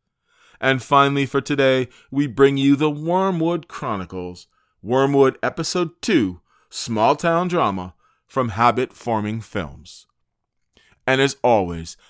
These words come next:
thank you for joining us for Tuesday Terror, only here on the Mutual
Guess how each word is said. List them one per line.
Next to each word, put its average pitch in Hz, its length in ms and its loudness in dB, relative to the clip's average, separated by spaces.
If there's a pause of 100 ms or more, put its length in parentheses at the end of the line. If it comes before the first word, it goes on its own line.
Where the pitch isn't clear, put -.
thank - 420 0
you 107 120 -6
for 101 180 -8
joining 131 460 -2
us 135 340 -2 (200)
for - 280 -14
Tuesday 156 480 2
Terror, 101 520 -4 (320)
only 160 360 4
here 90 420 -4 (340)
on 135 180 2
the 156 80 -2
Mutual 107 600 -2